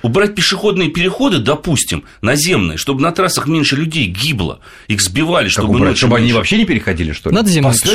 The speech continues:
Speaker 3: пешеходные
Speaker 1: их надземные.
Speaker 3: переходы
Speaker 1: Вот
Speaker 3: сделать.
Speaker 1: эти миллиарды можно поставить, чтобы поставить несколько шпал железных и сделать просто надземный пешеходный переход в том же самом населенном пункте.
Speaker 2: А ты думаешь, что наши граждане будут подниматься, ут-, утруждать себя хождением по
Speaker 1: Поставьте
Speaker 2: лестнице, вместо, чтобы
Speaker 1: металлические рельсы
Speaker 2: быстренько,
Speaker 1: посередине.
Speaker 2: чтобы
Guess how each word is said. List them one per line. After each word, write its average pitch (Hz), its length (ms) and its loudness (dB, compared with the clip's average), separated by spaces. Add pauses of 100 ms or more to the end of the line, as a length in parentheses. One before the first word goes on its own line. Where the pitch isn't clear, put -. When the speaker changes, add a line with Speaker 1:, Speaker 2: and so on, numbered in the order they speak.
Speaker 3:
пешеходные 127 160 0
Speaker 1:
их 113 60 -2
надземные. 208 360 2
Speaker 3:
переходы 110 160 0
Speaker 1:
Вот 247 80 0
Speaker 3:
сделать. 190 120 -2
Speaker 1:
эти 165 80 2
миллиарды 208 600 0 (160)
можно 170 260 0
поставить, 175 340 -2
чтобы 139 220 -4
поставить 185 380 -4
несколько 170 380 -4
шпал 285 340 0
железных 98 500 -2 (180)
и 107 80 -2
сделать - 280 -2
просто 208 240 -2
надземный 147 400 -2
пешеходный 135 420 -4
переход 147 300 -2
в - 20 -18
том 175 120 -2
же - 60 -6
самом 135 160 0
населенном 113 380 -2
пункте. - 240 -10
Speaker 2:
А 92 80 -2
ты 92 140 -4
думаешь, 101 260 2
что 87 560 0
наши 92 180 -2
граждане 87 380 0
будут 85 280 -2
подниматься, 95 580 0
ут-, 87 160 -2
утруждать 95 580 0
себя 87 260 0
хождением 92 560 -2
по 80 340 0
Speaker 1:
Поставьте 90 140 2
Speaker 2:
лестнице, 175 160 0
вместо, 123 140 0
чтобы 135 80 4
Speaker 1:
металлические 139 440 2
рельсы 185 140 2
Speaker 2:
быстренько, 165 260 0
Speaker 1:
посередине. 95 260 -2
Speaker 2:
чтобы 151 180 2